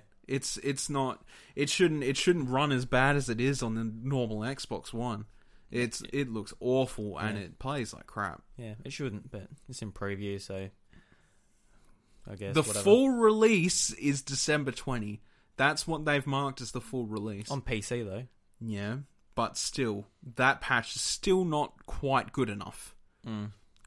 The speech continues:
Speaker 1: Coming from somebody that plays a, like, a fair amount of pub G, I've paid, I've played, like, a hundred and eighty hours or something.
Speaker 2: Jesus Christ.
Speaker 1: That's a fair bit of pub G.
Speaker 2: No shit.
Speaker 1: That's a lot of pub G. But, like, coming from somebody that's played that many hours of pub G,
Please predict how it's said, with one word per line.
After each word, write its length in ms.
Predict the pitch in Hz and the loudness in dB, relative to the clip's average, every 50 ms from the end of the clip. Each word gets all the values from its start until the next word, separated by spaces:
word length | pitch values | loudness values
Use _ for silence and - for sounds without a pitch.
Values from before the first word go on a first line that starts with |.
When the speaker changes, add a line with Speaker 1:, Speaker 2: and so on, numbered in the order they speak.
| - - - | -20 -12 -2
Speaker 1:
Coming 260 | - 147 151 156 147 | -2 0 0 0 0
from 160 | - 151 143 | -2 -4 -4
somebody 360 | - - 143 139 139 135 131 | -2 -2 -2 0 0 0 0
that 100 | 123 120 110 | 0 -2 -2
plays 260 | - 135 123 120 113 | -2 -2 -2 -2 -2
a, 40 | 120 | -4
like, 440 | 113 110 - 131 127 117 110 107 - | -6 -6 -6 -4 -2 -2 -2 -2 -4
a 60 | 113 | -8
fair 320 | - - - 127 139 147 | -8 -4 0 2 2 2
amount 240 | 139 131 131 131 123 | 2 2 0 -2 -2
of 80 | 117 - | -4 -4
pub 300 | - - 127 120 113 110 | -2 -2 -2 -2 -4 -6
G, 360 | - 120 113 107 101 104 110 - _ _ _ _ _ _ _ _ _ _ _ | -4 -2 -2 -2 -4 -6 -8 -12 _ _ _ _ _ _ _ _ _ _ _
I've 180 | - 113 113 110 | -6 -6 -6 0
paid, 300 | - 120 117 113 113 - | 2 2 2 2 0 -2
I've 140 | - 117 - | -4 -8 -6
played, 180 | - 123 117 113 | -4 -6 -4 -4
like, 140 | 110 104 - | -6 -8 -6
a 40 | |
hundred 220 | - 131 135 139 131 113 | -8 -8 -6 -4 -4 -4
and 60 | 110 | -2
eighty 220 | 110 110 110 110 | -2 -2 0 0
hours 380 | 110 110 110 104 101 98 104 - | 0 0 0 0 -2 -6 -8 -12
or 80 | 113 | -14
something. 400 | - - 120 - - - - - - - _ _ - - | -14 -14 -16 -18 -20 -20 -20 -20 -20 -20 _ _ -20 -10
Speaker 2:
Jesus 420 | - 202 202 156 - - - - | -4 -2 -2 -2 -4 -8 -12 -18
Christ. 500 | - - - 156 143 - - - - - _ _ _ | -20 -8 -6 -4 -4 -4 -6 -12 -20 -20 _ _ _
Speaker 1:
That's 160 | - 120 - | -16 -16 -14
a 20 | - | -10
fair 200 | - 175 180 170 | -6 -6 -4 -4
bit 120 | 165 151 | -4 -4
of 60 | 139 | -6
pub 280 | - - 151 139 131 117 | -4 -2 -2 -2 -2 -2
G. 260 | - 120 101 - 110 - | -4 -6 -6 -6 -6 -6
Speaker 2:
No 100 | 180 175 | -6 -6
shit. 400 | 160 - - - 180 143 - - - - - - - _ | -6 -6 -4 -4 -4 -6 -6 -10 -16 -20 -20 -20 -20 _
Speaker 1:
That's 160 | - 131 - - | -12 -10 -8 -8
a 60 | 139 | -6
lot 160 | 139 139 131 | -6 -6 -6
of 80 | 135 - | -8 -8
pub 260 | - 127 117 117 - | -8 -8 -8 -8 -10
G. 300 | - 87 - - - _ _ _ _ _ | -12 -12 -12 -12 -16 _ _ _ _ _
But, 120 | 135 123 | -4 -2
like, 400 | 120 120 120 120 117 - - - _ _ _ - - - - - _ _ - _ _ _ | 0 0 0 0 0 -4 -6 -18 _ _ _ -20 -20 -20 -20 -20 _ _ -20 _ _ _
coming 320 | - - 175 170 180 175 170 | 2 2 2 4 4 0 -2
from 180 | - - 165 | -4 -4 -4
somebody 300 | 151 - 160 151 151 147 | -2 -2 -2 -2 -2 -2
that's 180 | 123 113 101 - | -2 -4 -8 -8
played 280 | - - 135 131 120 | -4 -2 -2 -2 2
that 180 | 113 135 165 156 | 2 0 0 0
many 260 | 180 170 165 151 131 | -2 -4 -4 -4 -2
hours 320 | 147 147 147 147 147 131 131 | 0 0 0 0 -2 -4 -6
of 80 | 110 | -6
pub 260 | - - 135 127 127 | -2 -2 -2 -2 -2
G, 360 | - 131 117 110 113 143 170 | -4 -2 -2 -2 -2 -2 -6